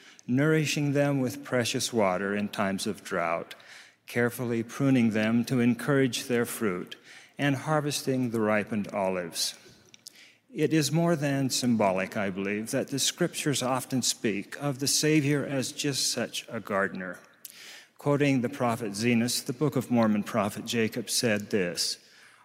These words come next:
"Hearken, O ye house of Israel, and hear the words of me, a prophet of the Lord. For behold, thus saith the Lord, I will liken thee,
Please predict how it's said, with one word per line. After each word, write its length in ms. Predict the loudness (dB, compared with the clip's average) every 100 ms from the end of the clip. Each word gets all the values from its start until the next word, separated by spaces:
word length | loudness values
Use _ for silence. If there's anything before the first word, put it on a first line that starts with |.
| _
"Hearken, 500 | -2 0 0 0 -2 -4
O 220 | 0 2
ye 180 | 4 2
house 400 | 2 0 0 -2
of 160 | -2
Israel, 560 | -2 -2 0 0 0 -4 -10 -18 -16 -4
and 180 | -2 0
hear 260 | 2 4
the 120 | 4
words 420 | 2 2 0 -2 -4
of 240 | -2 2
me, 300 | 4 6 4
a 180 | 2 -6
prophet 460 | -2 0 0 -4
of 160 | -4 -2
the 80 | 0
Lord. 500 | 2 2 0 -4 -12 -20
For 340 | -20 0 2 4
behold, 560 | 2 0 2 2 2
thus 220 | 2 2
saith 420 | 2 0 0 -2 -4
the 80 |
Lord, 380 | -6 -4 -4 -6 -12 -20 -20 -8 -2
I 140 | 2
will 240 | 4 2
liken 600 | 2 0 -2 -2 -2 0
thee, 400 | 0 2 2 -2